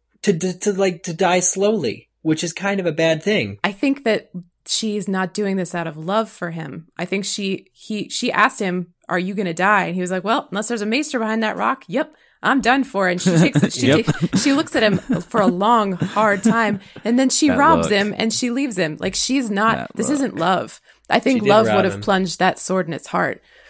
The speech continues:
Speaker 1: I didn't
Speaker 2: Like
Speaker 1: say it was love, but I did say it was
Speaker 2: No, Zach
Speaker 1: forgiveness.
Speaker 2: did.
Speaker 1: Well, be-, because she leaves him alive, it's a, it's torturous to die
Speaker 2: Yeah.
Speaker 1: that way,
Speaker 2: Oh,
Speaker 1: slowly.
Speaker 2: yeah.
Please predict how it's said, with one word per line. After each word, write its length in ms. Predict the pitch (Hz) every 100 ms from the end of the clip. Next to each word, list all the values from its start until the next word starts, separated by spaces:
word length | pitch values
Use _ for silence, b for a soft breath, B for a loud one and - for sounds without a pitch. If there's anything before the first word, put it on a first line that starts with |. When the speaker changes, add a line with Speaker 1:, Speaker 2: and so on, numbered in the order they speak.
| b
Speaker 1:
I 80 | 165
didn't 140 | 214
Speaker 2:
Like 80 | -
Speaker 1:
say 160 | 202
it 80 | 175
was 160 | 147 131
love, 420 | 143 110 98 101 -
but 120 | 123
I 60 |
did 200 | 123 151
say 160 | - 135
it 60 | 117
was 80 | 214
Speaker 2:
No, 140 | 202
Zach 260 | 196 214 208
Speaker 1:
forgiveness. 400 | 185 165 175 -
Speaker 2:
did. 40 | _ -
Speaker 1:
Well, 160 | 208
be-, 240 | 175 202 -
because 340 | 196 233 247 -
she 140 | 226
leaves 340 | 196 196 160
him 80 | 180
alive, 600 | 151 139 143 139 123 117 -
it's 240 | 135 123
a, 80 | 131 -
it's 160 | 139 -
torturous 640 | - 247 - 101 87 - -
to 120 | 139
die 180 | 120 123
Speaker 2:
Yeah. 200 | 247 208
Speaker 1:
that 160 | 107 104
way, 140 | 101
Speaker 2:
Oh, 40 | 95
Speaker 1:
slowly. 320 | - 254 254
Speaker 2:
yeah. 280 | 254 165